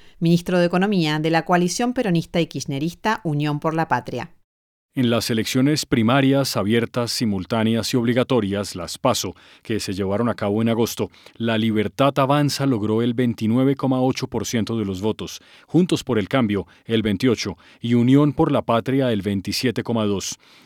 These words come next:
Speaker 2: un virtual empate. Pero Milei fue sin duda la sorpresa de la jornada.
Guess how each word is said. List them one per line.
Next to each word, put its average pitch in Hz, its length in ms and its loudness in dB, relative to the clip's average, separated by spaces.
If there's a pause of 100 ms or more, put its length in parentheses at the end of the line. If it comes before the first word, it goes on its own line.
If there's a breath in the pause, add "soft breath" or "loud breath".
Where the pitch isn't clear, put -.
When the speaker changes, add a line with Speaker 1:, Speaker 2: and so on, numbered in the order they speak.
Speaker 2:
un 110 180 -2
virtual 113 320 2
empate. 101 400 -2 (320 soft breath)
Pero 113 220 0
Milei 113 440 2
fue 107 220 -4
sin 104 380 -2
duda 165 360 4
la 147 140 0
sorpresa 101 580 -4
de 92 120 -6
la 92 80 -6
jornada. 95 540 -6